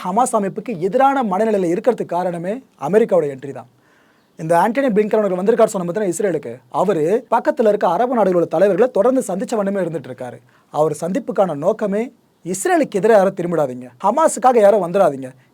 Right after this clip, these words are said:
இதை சொல்லி கன்வின்ஸ் பண்றது அவரோட வேலையே. ஏன்னா, அரபு நாடுகள் உள்ள வந்து,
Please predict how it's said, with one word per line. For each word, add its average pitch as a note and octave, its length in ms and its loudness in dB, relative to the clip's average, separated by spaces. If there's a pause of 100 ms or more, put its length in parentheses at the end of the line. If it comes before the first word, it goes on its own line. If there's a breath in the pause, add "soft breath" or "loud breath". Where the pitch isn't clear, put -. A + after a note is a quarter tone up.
(140)
இதை G#3 180 0
சொல்லி A#3+ 260 2
கன்வின்ஸ் F#3+ 320 -2
பண்றது G3 240 2
அவரோட E3 280 -2
வேலையே. C3+ 240 -10 (520 soft breath)
ஏன்னா, E3 220 -2
அரபு G3 220 0
நாடுகள் G3 280 2
உள்ள G#3+ 220 2
வந்து, A3+ 180 0